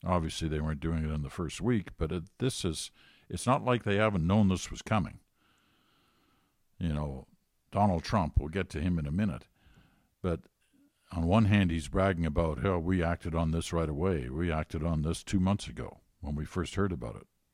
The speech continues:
Well, didn't act on it in trying to get test kits ready, did he? Or did they? I don't know who takes the blame for that, but we're sitting there, no test kits,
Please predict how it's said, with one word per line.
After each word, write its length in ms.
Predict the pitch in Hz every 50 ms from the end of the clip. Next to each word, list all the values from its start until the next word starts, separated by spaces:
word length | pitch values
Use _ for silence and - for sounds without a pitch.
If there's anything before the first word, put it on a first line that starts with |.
| _ _ _ _ _ _
Well, 240 | 127 139 139 98 85
didn't 240 | 90 110 113 107
act 260 | 101 107 110 104 - -
on 160 | 107 104 101
it 140 | 98 90 85
in 140 | 85 82
trying 240 | 73 - 113 110 104
to 80 | 92 85
get 220 | 85 92 85 -
test 280 | - 131 147 156 - -
kits 260 | - 82 65 - -
ready, 260 | 76 76 71 85 101
did 180 | 101 139 156 156
he? 160 | 123 67 - _ _ _ _ _ _ _ _ _ _ _ _ _ _ _ _ _
Or 120 | 87 87 87
did 240 | 82 117 127 117
they? 300 | 113 127 139 147 - - - _ _ _ _ _ _ _ _ _ _ _ _ _ _ _ _ _ _ _ _ _ _ _ _ _ _ _ _ _ _ _ _ _ - 90
I 60 | 92
don't 80 | 98
know 100 | 95 95
who 120 | 101 107 107
takes 300 | - - 110 98 - -
the 60 | 101
blame 280 | 80 90 95 92 92 85
for 120 | - 78
that, 280 | 73 87 101 131 143 - _
but 140 | - 78 71 - - _ _ _ _ _ _ _ - - - - - - - - _ _ - - _ _ _ _ _ _ _ _ _ _ _
we're 100 | - 90
sitting 360 | 85 - - 143 147 131 98 85
there, 300 | 80 82 85 104 117 117 - _ _ _ _ _ _ _ _ _ _ _ _ _ _ _ _ _ _ _ _ _ _ _ _ _ _ _ _
no 140 | - 87 101
test 320 | 104 - 127 131 - -
kits, 300 | - 71 - - - -